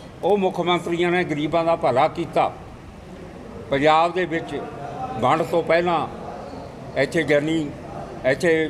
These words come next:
ਭੀਮ ਸੈਨ ਸੱਚਰ, ਗੋਪੀ ਚੰਦ ਭਾਰਗਵ, ਕਾਮਰੇਡ ਰਾਮ ਕਿਸ਼ਨ ਹਿੰਦੂ ਵੀ ਮ-, ਬਣੇ,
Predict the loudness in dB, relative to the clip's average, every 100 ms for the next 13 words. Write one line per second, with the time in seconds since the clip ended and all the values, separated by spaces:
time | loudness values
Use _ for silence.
0 | -2 -2 0 2 2 2 -2 -2 -2 -2
1 | -4 -4 -2 0 0 2 2 2 2 2
2 | 2 2 2 0 0 2 2 2 2 2
3 | 2 4 2 0 -2 -2 -4 -6 -10 -12
4 | -6 -2 2 2 2 0 0 -2 -4 -2
5 | 0 2